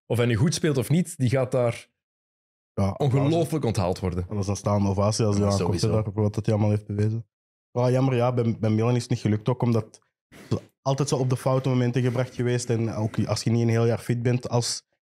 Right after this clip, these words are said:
Speaker 2: invaller, ja, dan, dan weet je dat het al, al, al heel moeilijk gaat worden om, om je stempel te drukken. Dus ja, ik denk dat, het zijn vier heel verschillende verhalen wel van, van de Belgen bij Milan, maar het is, het is denk ik het beste voor hun eigen carrières ook dat ze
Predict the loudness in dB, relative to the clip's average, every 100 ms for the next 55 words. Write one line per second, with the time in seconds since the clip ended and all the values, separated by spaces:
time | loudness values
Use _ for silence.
0 | -4 0 2 0 2 2 2 2 2 2
1 | 2 2 0 0 0 0 0 0 2 2
2 | 2 0 2 2 2 2 2 0 0 0
3 | 2 2 2 2 2 0 2 0 2 0
4 | 0 0 0 -2 _ _ _ _ _ _
5 | _ -4 -4 0 0 0 0 2 0 -2
6 | -20 _ -2 -2 0 0 2 2 2 2
7 | 0 0 2 2 2 2 2 2 0 -2
8 | 0 0 0 0 2 2 2 2 2 2
9 | 2 2 2 -2 -6 _ _ _ _ _
10 | _ _ -2 0 0 -4 -10 -6 -2 0
11 | 0 0 -2 0 -2 0 0 2 2 0
12 | 0 0 0 0 0 0 -2 -4 -2 -4
13 | 0 0 0 -4